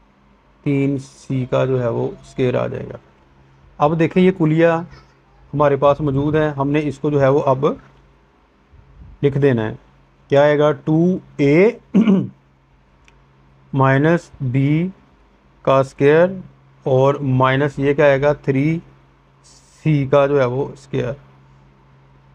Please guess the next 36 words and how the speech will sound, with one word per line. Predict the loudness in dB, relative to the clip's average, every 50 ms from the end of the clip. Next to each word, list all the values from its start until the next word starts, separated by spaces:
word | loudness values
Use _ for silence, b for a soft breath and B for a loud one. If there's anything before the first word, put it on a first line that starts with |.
| _ _ _ _ _ _ _ _ _
इधर | -2 0 2 2
भी | 2 2 0 -2
स्क्वायर | -2 0 0 2 2 2 2
है, | 2 0 -2 -6 -12 -16 -16 -16 -20 -20 _ _ -20 -20 -20 _ -8
इधर | -4 0 0 0 2
भी | 2 0 -2
स्क्वायर | -2 -2 0 0 0 0 -2
है। | -4 -6 -12 -16 -20 -20 -20 -20 -20 _ _ _ -20 -20 -20 -20 -20 _ _ _ 0
और | 2 2 2 2
अब | 2 2 2
आपने | 2 0 0 -4 -4
करना | -4 -2 -2 -2 -2 -2 -2
क्या | 0 0 0
है | 0 0 0 -2 -4 -8 -16 -20 _ _ _ _ _ _ _ 0
कि | 2 2 2 0 -4 _ -4
इस | -4 -2 0 0
वाली | 2 2 2 2 0 -2 -2
जो | 0 2 2
है | 2 2
वो, | 2 0 -2
अ, | -4 -2 -2 0 0 0 0 0 0 -2 -4 -4 -4
रकम | -4 -2 -2 -2 0
को | 2 2
आपने | 2 2 2 0 -2 -2
जो | 0 0
है | 0
एक | -2
दफ़ा | -2 -2 -2 -2
plus | -2 0 0 2 2 0 0 -2
और | -2 -2
minus | 0 0 -2 -4 -6 -6 -4
कर | -4 -4 -2
देना | -2 -4 -6 -6 -6
है, | -8
ठीक | -8 -8 -8 -4 0 0
है, | 0 0